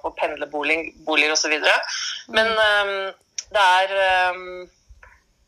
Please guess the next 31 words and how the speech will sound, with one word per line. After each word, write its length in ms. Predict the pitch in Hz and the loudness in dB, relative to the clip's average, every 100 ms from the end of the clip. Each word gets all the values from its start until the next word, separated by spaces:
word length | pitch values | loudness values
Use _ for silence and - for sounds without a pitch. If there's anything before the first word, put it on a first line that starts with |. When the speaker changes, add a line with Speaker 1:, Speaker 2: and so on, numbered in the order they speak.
| _ | _
Speaker 1:
eh, 400 | - 180 180 170 - | -2 2 2 2 0
absolutt 640 | 190 - - 254 208 - | -2 -2 -2 -2 -4 -6
stemning 640 | - - 208 156 143 151 165 | -8 0 0 0 -4 -6 -6
for 100 | 180 | -2
noen 260 | 165 147 | 2 2
avsløringer 580 | 143 - 160 160 185 208 | 0 -2 -2 0 0 0
i 60 | 196 | 0
forbindelse 720 | 208 170 156 147 151 - 165 | -2 -2 -4 -4 -6 -6 0
med 120 | 170 | 4
den, 420 | 160 156 160 165 | 4 4 0 0
eh, 420 | 165 165 160 156 156 _ - - | 2 4 6 4 2 _ -20 -4
ek-, 260 | 185 - 170 | -4 -4 -6
disse 240 | 208 175 170 | -4 0 0
eklipsene 680 | - 214 196 - 180 214 | 0 -4 -4 -4 2 2
som 140 | 285 233 | 2 0
foregår 420 | - 180 165 165 | -2 -2 -2 -2
i 100 | 175 - | -4 -4
Tyr 420 | - 180 175 180 | -4 -2 -2 0
og 60 | 175 | -2
Skorpion, 640 | - 175 - 185 214 226 | -2 -4 -2 0 0 -2
for 180 | - 214 | -4 0
begge 260 | 202 202 | 0 2
dette 220 | 175 190 - | 0 2 4
er, 380 | 147 156 165 180 | 4 4 2 0
eh, 200 | 175 165 | 0 0
veldig 260 | 165 147 | -6 -4
materielle 520 | 160 - 175 156 147 170 | -6 -4 -4 -4 -4 -2
tegn. 360 | - 240 320 - _ - 226 | 2 2 2 -6 _ -16 -16
Speaker 2:
Mm. 120 | 196 _ _ 196 | -18 _ _ -6
Speaker 1:
Og, 440 | 196 208 202 - | -2 -2 -4 -6
eh, 480 | 196 185 185 180 | -2 0 0 -2